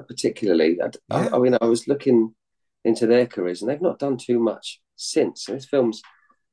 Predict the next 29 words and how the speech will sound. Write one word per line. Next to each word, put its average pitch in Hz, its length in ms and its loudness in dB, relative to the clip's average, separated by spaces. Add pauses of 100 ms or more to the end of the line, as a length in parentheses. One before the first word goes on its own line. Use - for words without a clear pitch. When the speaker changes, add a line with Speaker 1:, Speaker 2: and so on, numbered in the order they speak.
(140)
Speaker 1:
a - 40 -20
few 123 180 2
years 104 240 0
old 175 240 0
now, 92 200 -8
isn't 165 140 -4
it? 90 180 -6 (200)
What - 140 -8
is 87 100 -10
it, - 100 -12 (100)
twenty 139 260 2
years, 143 200 0
fifteen 147 320 0
years 147 160 -2
old? 170 240 -2 (180)
Speaker 2:
Yeah, 113 200 -4
yeah, 156 240 -2
fifteen. 170 520 -4
So, 151 440 -4 (380)
yeah, 147 200 -4
you're 143 220 -6
right. 139 340 -2
It's 139 220 -6
something 135 360 -4
that 123 120 -2
you 127 100 -4
would 113 140 -4
think - 480 -6 (1300)
would, 117 420 -4